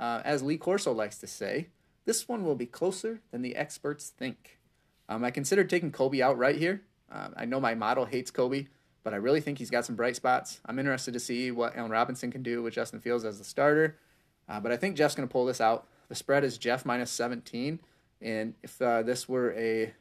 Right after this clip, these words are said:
DraftKings bet, I would definitely take Kobe and the points there. Um, but that's obviously not an option here. Jeff wins in a close one.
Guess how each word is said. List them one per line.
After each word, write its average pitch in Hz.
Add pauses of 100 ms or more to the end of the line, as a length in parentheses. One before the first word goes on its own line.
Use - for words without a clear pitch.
DraftKings 127
bet, 123
I 104
would 104
definitely 117 (180)
take 127
Kobe 135
and 113
the 107
points 135
there. 143 (320)
Um, 101
but 98
that's 110
obviously 117
not 104
an 98
option 113
here. 110 (100)
Jeff -
wins 110
in 104
a 104
close -
one. -